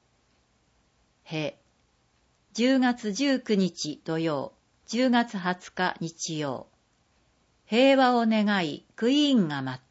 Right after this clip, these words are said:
た。ええじゃないか、豊橋祭り、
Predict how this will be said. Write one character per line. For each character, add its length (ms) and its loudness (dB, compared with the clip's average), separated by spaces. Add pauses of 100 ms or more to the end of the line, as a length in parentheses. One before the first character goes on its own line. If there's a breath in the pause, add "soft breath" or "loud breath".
た。 180 -12 (880)
え 200 4
え 40 2
じ 100 -2
ゃ 80 2
な 160 0
い 80 -4
か、 380 -6
豊 300 0
橋 160 -4
祭 420 -2
り、 120 -18